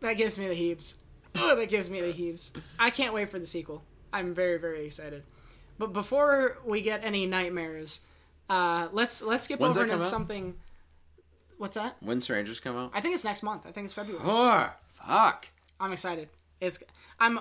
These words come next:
Speaker 1: I'm afraid it'll be horrible, but I hope it's good.
Speaker 2: Yeah.
Speaker 1: All right, well, before we give each other too many nightmares, let's, let's finish with something a little more light.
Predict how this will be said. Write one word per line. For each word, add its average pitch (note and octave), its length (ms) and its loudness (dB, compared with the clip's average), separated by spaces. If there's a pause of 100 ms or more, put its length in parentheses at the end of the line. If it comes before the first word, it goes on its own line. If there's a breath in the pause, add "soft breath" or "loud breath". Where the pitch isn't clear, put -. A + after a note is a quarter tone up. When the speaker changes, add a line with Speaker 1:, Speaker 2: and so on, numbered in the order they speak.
Speaker 1:
I'm A3+ 180 2
afraid A3+ 320 -2
it'll A3 160 -2
be F#3 120 0
horrible, F#3 640 -2
but E3 320 -10
I F3 60 -10
hope D3+ 220 -10
it's - 100 -14
good. - 160 -20 (200)
Speaker 2:
Yeah. C#2+ 200 -12 (380)
Speaker 1:
All B3 120 2
right, G3 200 0
well, A3+ 460 0
before D4 320 0
we D#4 100 2
give C4 140 2
each B3 140 -2
other A3+ 200 2
too A3 140 -2
many G3+ 200 -2
nightmares, F3 760 -2 (100)
let's, B3 400 0 (300)
let's C4 220 2
finish A#3 340 0
with G3+ 100 -6
something G#3 280 -4
a F#3 60 -2
little B3+ 440 4
more G#3 320 2
light. E3+ 480 0